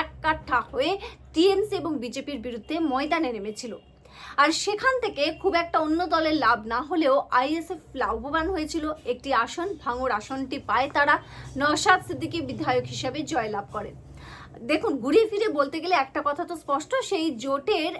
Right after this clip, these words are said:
একটাই আসন পাওনা, আর সেটা হচ্ছে আইএসএফ এর নওশাদ সিদ্দিকী। এবার কি সেই জোট হবে? কংগ্রেস তাদের তরফ থেকে বলেছে যে তারা এবার দুশো চুরানব্বইটি আসনেই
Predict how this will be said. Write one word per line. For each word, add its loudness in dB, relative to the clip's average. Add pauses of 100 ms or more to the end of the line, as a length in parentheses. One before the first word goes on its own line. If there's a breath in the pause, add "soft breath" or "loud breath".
(220)
একটাই -2 (120)
আসন -2 (100)
পাওনা, 4 (300 loud breath)
আর -4
সেটা -4
হচ্ছে -4 (120)
আইএসএফ -4
এর -2 (100)
নওশাদ -2
সিদ্দিকী। -10 (680 loud breath)
এবার 6
কি -2
সেই -2
জোট -2 (100)
হবে? 0 (600 loud breath)
কংগ্রেস 6
তাদের 4
তরফ 2
থেকে -4 (100)
বলেছে 0
যে -6 (100)
তারা 8 (100)
এবার 2 (100)
দুশো -4
চুরানব্বইটি 4 (160)
আসনেই 0